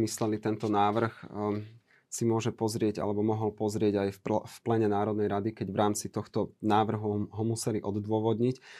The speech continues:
tak v prvom rade ani, eh, neprišli, eh, títo poslanci, ktorí ma chceli odvolávať na rokovanie parlamentu. Bol tam, myslím, iba pán, eh, Jariabek, ktorý prečítal, lebo to bolo také kratučké, asi na tri vety, to, čo ste povedali, že neovládam rokovací poriadok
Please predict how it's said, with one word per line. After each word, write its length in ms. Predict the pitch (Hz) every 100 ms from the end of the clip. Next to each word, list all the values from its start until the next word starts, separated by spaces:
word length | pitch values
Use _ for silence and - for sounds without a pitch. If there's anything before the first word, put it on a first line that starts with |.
| -
tak 160 | - -
v 20 | -
prvom 240 | 117 117
rade 240 | 113 110 110
ani, 400 | 104 113 101 92
eh, 400 | - 87 95 92
neprišli, 560 | 98 95 110 - 123 123
eh, 40 | 73 104 104
títo 240 | 101 113 107
poslanci, 480 | 117 113 113 110
ktorí 240 | 113 113 110
ma 160 | 113
chceli 240 | - 120 117
odvolávať 640 | 110 110 113 110 110 107
na 160 | 107 107 - - - -
rokovanie 480 | 113 - 117 113 107
parlamentu. 560 | 117 113 113 113 117
Bol 240 | 107 107 107
tam, 160 | 107
myslím, 320 | 107 - 107
iba 160 | 107 107
pán, 240 | - 107
eh, 400 | 107 104 98 110
Jariabek, 560 | 104 113 113 117 127 - - -
ktorý 240 | - 113 110
prečítal, 480 | 110 113 120 120 110
lebo 160 | 107
to 80 | 107
bolo 80 | 107
také 240 | 107 -
kratučké, 800 | - 113 120 117 - 107 104 -
asi 240 | 85 107 110
na 160 | 107
tri 160 | 110 104
vety, 320 | 98 - 110
to, 80 | 104
čo 160 | -
ste 160 | - 107
povedali, 560 | 107 101 107 110 110 107
že 240 | 107 95 - - -
neovládam 480 | 104 104 104 101 104
rokovací 480 | 110 110 110 - -
poriadok 480 | 107 113 107 101